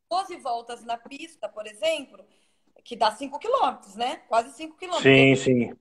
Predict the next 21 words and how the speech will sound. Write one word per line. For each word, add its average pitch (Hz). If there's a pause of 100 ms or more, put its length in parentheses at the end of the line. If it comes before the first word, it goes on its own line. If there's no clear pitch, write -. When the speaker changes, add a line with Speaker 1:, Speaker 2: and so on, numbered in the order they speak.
(160)
Speaker 1:
Então, 127
Speaker 2:
Claro, 123
sim. 131 (140)
Speaker 1:
era 311
uma 311
rodagem 302
assim, 262
é, 214 (1300)
eu 226
fazia 262
cento 381
e 339
vinte 302 (500)
forte 254 (320)
e 254
oitenta 277
fraco. 214 (400)
Cento 226
e 220
vinte 220
forte, 269